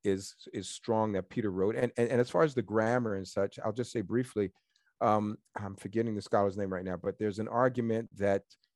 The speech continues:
you know, those, the tradespeople would have actually been pretty good at Koine Greek because they had to be. So you, if, so people like fishermen would have been some of the, would have been good at Koine Greek, even though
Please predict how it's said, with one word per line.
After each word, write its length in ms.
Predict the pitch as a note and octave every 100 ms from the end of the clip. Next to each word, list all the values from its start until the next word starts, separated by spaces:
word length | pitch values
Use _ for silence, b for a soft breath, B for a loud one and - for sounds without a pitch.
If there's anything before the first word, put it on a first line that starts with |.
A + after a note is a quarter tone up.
| _
you 60 | C#3
know, 320 | C3 C3 B2 A#2
those, 240 | B2 B2 - _
the 60 | G#2+
tradespeople 920 | - E3+ G3 E3 - F#2+ - F#2 G2 - _ _
would 160 | G#2+ A#2
have 120 | A#2
actually 320 | A#2 A#2+ -
been 120 | G#2+ G2
pretty 300 | - A#2 F2+ -
good 280 | A#2 C3 B2+
at 160 | G2
Koine 420 | - G2+ F#2+ F2 E2+
Greek 260 | F#2 G2+ -
because 260 | F#2+ G#2+ F#2+
they 120 | G2
had 400 | D2 A2 C3+ C3+
to 100 | G2
be. 220 | E2 C#2 _ b b b
So 240 | - B2 A2
you, 200 | A2 C3
if, 160 | C3+ A2+ -
so 180 | -
people 320 | G#2+ D#3+ D#3 A2+
like 240 | A#2+ C#3
fishermen 720 | - A#2 G#2 F#2+ F2+ E2+ F2+ - _ _ _ _ _ _ G#2+
would 140 | G#2+
have 100 | G#2
been 160 | A2 G#2
some 280 | - A2+
of 100 | A2+
the, 160 | A2 - - b b -
would 160 | A2+
have 120 | A2+ G2
been 380 | A2+ A2 - - A2 -
good 240 | C#3+ G#3
at 160 | A#2 -
Koine 360 | A#2 G#2 G#2 G2
Greek, 200 | A2 B2
even 260 | C3 B2+
though 360 | A#2+ A#2+ A#2+ B2+